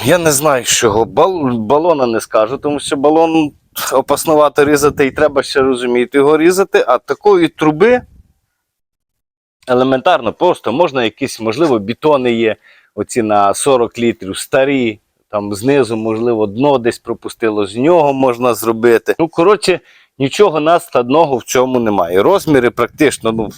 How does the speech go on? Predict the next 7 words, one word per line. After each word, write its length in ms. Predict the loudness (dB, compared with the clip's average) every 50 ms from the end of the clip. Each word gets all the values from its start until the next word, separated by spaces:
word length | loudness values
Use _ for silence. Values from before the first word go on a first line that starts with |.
| -20 -20 _
довільні, 640 | -2 -2 0 0 2 2 0 0 0 -2 -4 -4 -6
які 260 | -6 -6 -4 -4 -2
можете, 520 | 0 0 0 0 0 -2 -4 -6 -4 -2
які 320 | -2 -2 -4 -4 -4 -4 -4
знаєте. 540 | 0 0 2 2 2 2 0 -2 -2 0 0
Оці, 360 | 0 0 0 0 0 0 0 -4 -10 -14 -14 -12 -2
оцей 480 | 0 0 0 2 2 2 2 2 0